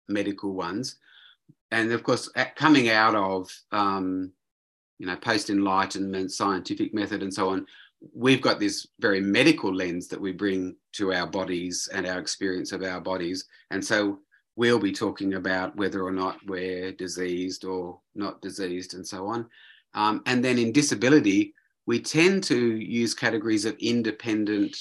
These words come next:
you know, that often the the variable against which we're assessing people is how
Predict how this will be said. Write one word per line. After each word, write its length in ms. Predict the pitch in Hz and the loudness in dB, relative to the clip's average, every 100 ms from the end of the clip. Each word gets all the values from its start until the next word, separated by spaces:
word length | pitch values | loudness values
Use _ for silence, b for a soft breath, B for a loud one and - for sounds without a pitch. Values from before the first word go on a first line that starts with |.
| - | -10
you 80 | 113 | -4
know, 140 | 101 98 B B B B - | -2 -2 B B B B 2
that 260 | 120 - _ - | 2 2 _ 0
often 420 | 135 135 113 110 | 0 2 0 0
the 400 | 101 107 101 101 - _ _ _ _ 117 | 0 2 2 0 -4 _ _ _ _ 0
the 80 | |
variable 640 | 107 123 127 120 110 104 104 | 4 6 6 6 4 0 0
against 460 | 104 110 110 104 | -2 2 2 2
which 180 | 107 98 | 0 0
we're 140 | 104 95 | 0 2
assessing 360 | 165 165 107 | 4 4 2
people 320 | 101 90 101 95 | 0 -2 -2 -4
is 140 | 92 | -2
how 420 | 117 104 101 98 | 2 4 2 -2